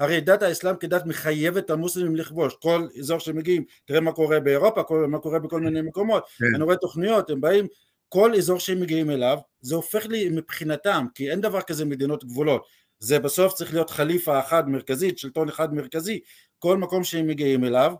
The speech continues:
Speaker 1: הוא הופך להיות קדוש, שאסור לוותר עליו, גם תמורת כל הכסף שבעולם,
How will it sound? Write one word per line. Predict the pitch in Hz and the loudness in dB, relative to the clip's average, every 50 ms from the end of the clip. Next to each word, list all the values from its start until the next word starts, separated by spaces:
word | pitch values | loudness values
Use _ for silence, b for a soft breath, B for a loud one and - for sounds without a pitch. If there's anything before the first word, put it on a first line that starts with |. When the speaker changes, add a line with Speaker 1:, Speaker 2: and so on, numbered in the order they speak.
| _ _ _ _ _ _ _ | _ _ _ _ _ _ _
Speaker 1:
הוא | - 147 160 | -2 0 0
הופך | 151 - - 202 - 208 | 0 0 -2 -2 -2 0
להיות | 208 208 214 208 208 | 0 2 2 0 0
קדוש, | - 196 190 185 240 254 220 165 - | -2 -4 -2 0 2 2 2 0 -2
שאסור | 147 139 131 - 196 202 202 | -4 -4 -4 -4 -2 0 0
לוותר | 202 180 202 202 - 233 | 0 0 0 0 0 2
עליו, | 233 240 226 196 151 120 110 - _ _ _ _ _ _ _ _ _ _ _ _ _ _ _ - 131 | 2 4 4 4 2 0 -2 -8 _ _ _ _ _ _ _ _ _ _ _ _ _ _ _ -14 -2
גם | 123 160 170 196 214 208 208 | 4 6 6 6 6 2 0
תמורת | 196 190 180 156 160 165 175 175 - - - _ _ _ _ _ _ _ _ _ _ _ _ _ _ _ _ _ _ _ _ _ _ _ - - _ _ | 0 0 4 6 8 8 8 8 4 0 -10 _ _ _ _ _ _ _ _ _ _ _ _ _ _ _ _ _ _ _ _ _ _ _ -20 -20 _ _
כל | - 202 208 | 2 2 2
הכסף | 208 208 208 202 208 180 | 2 2 0 -2 -2 -4
שבעולם, | - 196 175 175 160 151 139 135 139 165 190 | -4 -2 2 4 4 6 6 4 2 2 0